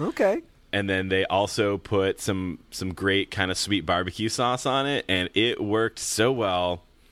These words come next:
Speaker 2: It deserves at least two chef kisses.
Speaker 1: <laughs> I have a funny story about this, Andy.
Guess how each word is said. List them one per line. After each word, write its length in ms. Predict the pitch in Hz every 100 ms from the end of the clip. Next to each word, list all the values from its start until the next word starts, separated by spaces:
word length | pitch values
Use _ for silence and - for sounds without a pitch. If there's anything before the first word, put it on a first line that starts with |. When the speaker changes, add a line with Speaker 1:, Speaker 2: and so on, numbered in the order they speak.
| _ -
Speaker 2:
It 80 | -
deserves 520 | 95 85 95 92 85
at 160 | 85 82
least 280 | 95 - -
two 120 | 90
chef 300 | - 82 -
kisses. 420 | - - - -
Speaker 1:
<laughs> 840 | - - - 277 - - - 185
I 80 | 170
have 120 | 202
a 60 | 190
funny 200 | 202 196
story 260 | - 208
about 240 | 175 156 139
this, 280 | 147 - -
Andy. 400 | 147 143 156